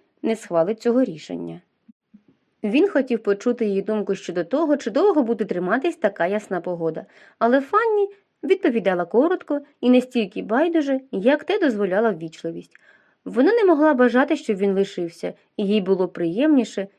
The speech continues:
якби він взагалі не звертався до неї. Дивлячись на Кроуфорда, вона не могла не згадувати про двох відсутніх кузин і особливо про Марію, але його, вочевидь, не бентежили подібні спогади. Опинившись у тому самому місці, де все це відбулося,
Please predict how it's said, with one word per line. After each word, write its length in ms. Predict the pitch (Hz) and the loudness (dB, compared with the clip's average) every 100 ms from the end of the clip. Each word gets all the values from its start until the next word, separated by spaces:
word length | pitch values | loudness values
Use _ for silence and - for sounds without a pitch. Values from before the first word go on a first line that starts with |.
| _ | _
якби 280 | 196 196 190 | -4 0 2
він 140 | 202 208 | 0 0
взагалі 520 | 269 339 302 262 440 | 0 2 4 2 0
не 80 | 269 | 0
звертався 540 | 185 180 185 165 165 | -2 -4 0 0 -2
до 120 | 170 165 | -6 -4
неї. 340 | 165 160 175 _ _ _ _ - | -4 -4 -10 _ _ _ _ -8
Дивлячись 560 | 202 381 359 294 277 | 0 2 2 0 -2
на 100 | 277 | -2
Кроуфорда, 540 | 269 370 403 - 180 170 | -2 0 0 0 -4 -4
вона 200 | 185 254 | 0 2
не 120 | 277 | 4
могла 280 | 269 269 339 | 4 4 2
не 100 | 330 | 2
згадувати 500 | 254 262 247 202 202 | 2 0 2 -2 -4
про 160 | 202 | -6
двох 240 | 190 233 233 | 0 0 0
відсутніх 480 | 208 208 196 185 170 | -2 -4 -6 -6 -8
кузин 400 | 175 170 294 - _ _ - | -8 0 0 0 _ _ 4
і 140 | 392 | 4
особливо 480 | - 247 185 196 214 | 4 0 2 2 2
про 160 | 214 | 0
Марію, 460 | 202 190 180 170 - _ - _ | 0 0 -2 -4 -8 _ -20 _
але 240 | - 180 170 | -2 2 2
його, 220 | 165 302 | 2 2
вочевидь, 460 | 339 - 262 254 - _ | 0 0 0 0 -4 _
не 140 | 247 247 | 0 2
бентежили 640 | 214 214 240 311 285 202 | 2 2 2 4 2 -2
подібні 400 | 196 175 190 208 | -2 -4 -4 -4
спогади. 540 | - 208 180 160 160 - _ _ _ _ | -6 -4 -4 -6 -10 -14 _ _ _ _
Опинившись 640 | 214 233 254 330 466 285 269 | -2 4 6 4 2 -2 -6
у 40 | 208 | -2
тому 280 | 233 214 | 0 2
самому 320 | 208 240 214 190 | 0 0 0 0
місці, 440 | 202 277 - 214 | -2 -2 -6 -4
де 100 | 220 | -2
все 180 | 220 294 | -2 -4
це 120 | 240 | -4
відбулося, 640 | 196 170 165 190 269 262 | -6 -4 -4 -2 -2 -4